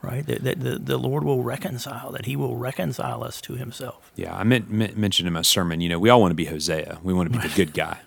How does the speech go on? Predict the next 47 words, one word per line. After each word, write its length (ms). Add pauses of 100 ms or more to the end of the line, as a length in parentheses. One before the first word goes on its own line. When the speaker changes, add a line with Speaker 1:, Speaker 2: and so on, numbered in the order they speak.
Speaker 2:
But 220
the 160
reality 460
of 80
this 140
text 300
is 120
we're 160
Speaker 1:
We're 80
Speaker 2:
Gomer. 180
Speaker 1:
Gomer, 320 (420)
Speaker 2:
You 120
Speaker 1:
no 100
Speaker 2:
know, 0 (160)
Speaker 1:
doubt. 100
Speaker 2:
we're, 180
we're 240
unfaithful. 840
We, 340
we 220
have 180
one 200
night 220
stands 520
with 160
our 160
other 200
gods, 580 (100)
so 160
to 80
speak. 460
Speaker 1:
Yeah. 340
Speaker 2:
Um, 360
you 140
know, 180
we 140
betray, 720
we 140
betray 400
the 100
one 160
that 100
we 100
say 280
that 160
we 120
love. 380